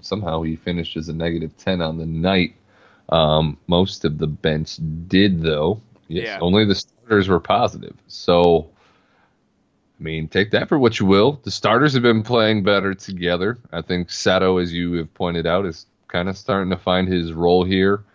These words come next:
Speaker 1: doing a little bit of everything. So that's positive. Zach, well, we really gotta touch on this because
Speaker 2: If
Speaker 1: Zach
Speaker 2: you're gonna bring up that he's a closer shit again, dude, I'm done with the podcast, all right?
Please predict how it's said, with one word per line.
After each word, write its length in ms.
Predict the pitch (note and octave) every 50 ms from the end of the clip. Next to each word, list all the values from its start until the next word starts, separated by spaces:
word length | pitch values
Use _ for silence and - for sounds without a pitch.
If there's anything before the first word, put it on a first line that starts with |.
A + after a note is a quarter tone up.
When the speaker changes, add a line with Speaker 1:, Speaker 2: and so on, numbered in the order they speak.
| _ _ _ _ _ _
Speaker 1:
doing 180 | - F#2+ F2+ F2+
a 40 | F2+
little 180 | F2 F2+ F#2
bit 120 | E2+ F2+ F2
of 60 | E2+
everything. 720 | E2 E2+ F2 E2+ F#2+ F#2+ F2+ - - G#2+ G#2 A2 C#3 F3 - _ _ _ _ _ _ _ _ _
So 800 | _ - - - - - G2+ F#2 F#2 F#2 F2+ F2+ F2+ F2+ F2 E2 _ _ _ _ _ _ -
that's 240 | - D#2+ E2+ - -
positive. 680 | - - G2 G2 G#2 G#2+ A2 A2 A#2 B2 B2+ B2+ A#2+ G#2+ G2+ - -
Zach, 500 | E2+ D#2 F2 E2 F2+ G2+ A2+ D3 - - - _ _ _ _ _ _ _ _ _ _
well, 220 | - G2 G2+ G2+ G2+
we 160 | G#2 A2 A2
really 260 | G#2+ B2 B2+ A#2+ A2
gotta 220 | F#2 F#2+ F2 D#2+ D#2
touch 280 | - G2 D#2+ D2+ - D#2
on 160 | D2 D2 D2+
this 340 | D#2 D2 - - - - _ _ _ _ _ _ _ _ _ _ _ _ - _ -
because 460 | G2+ F#2+ E2 - F#2+ F2 E2 D#2+ D#2+ D#2+
Speaker 2:
If 100 | D#2+ E2
Speaker 1:
Zach 240 | F#2+ G2 G#2 G#2+
Speaker 2:
you're 60 | G#2 G2 -
gonna 40 | -
bring 240 | B3+ C4 C4 B3 A#3+
up 160 | A3+ A3 -
that 240 | - G3 F#3+ - _ _ _ _ _
he's 320 | C#3+ C3+ F#3 F#3+ F#3+ D#3+
a 60 | F3
closer 540 | - - - D3+ D3 D3 D#3 D#3 D3+ E3 D#3
shit 280 | D3 - - E3+ D#3+ D3+
again, 260 | D3+ D3 D#3 D3+ D3
dude, 200 | C#3 D3+ D3+ D#3
I'm 160 | C#3 C3 B2+ B2
done 180 | C3 C3+ B2+
with 100 | B2 A2 _
the 40 | _
podcast, 680 | - G2+ F#2+ F2+ F#2+ - F#2+ E2+ D#2+ E2 - - -
all 60 | G2
right? 260 | F#2+ G2+ G2+ G#2 G#2+